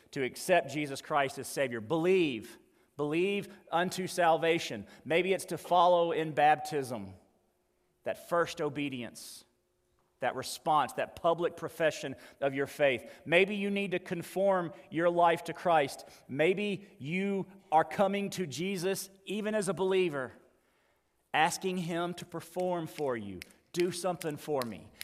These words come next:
And you need to get rid of that mindset and come to Jesus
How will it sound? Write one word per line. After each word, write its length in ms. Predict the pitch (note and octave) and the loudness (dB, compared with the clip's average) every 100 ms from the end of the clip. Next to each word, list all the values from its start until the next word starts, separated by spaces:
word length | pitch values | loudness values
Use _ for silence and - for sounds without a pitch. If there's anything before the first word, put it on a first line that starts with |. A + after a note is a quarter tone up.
| - | -10
And 180 | - C3+ | -6 -4
you 280 | C#3 E3+ G3 | -4 -2 -2
need 380 | G3 F#3 F#3 - | -2 -2 -4 -6
to 100 | D3 | -6
get 240 | B2 D#3 | -4 -4
rid 240 | C#3 D#3+ D#3 | -2 0 2
of 180 | B2 | 2
that 280 | B2+ F#3 - | 6 6 6
mindset 840 | D#3+ C3+ B2+ A#2+ - B2 A2+ - - _ _ _ _ - | 0 0 0 -4 -6 -4 -4 -6 -14 _ _ _ _ -12
and 140 | B2+ | -10
come 340 | A#2+ - D#3 E3 | -8 -4 -4 -4
to 160 | - | -10
Jesus 680 | B2+ A2 C#3+ C#3+ C3+ C3+ - | -12 -8 -4 -4 -4 -8 -8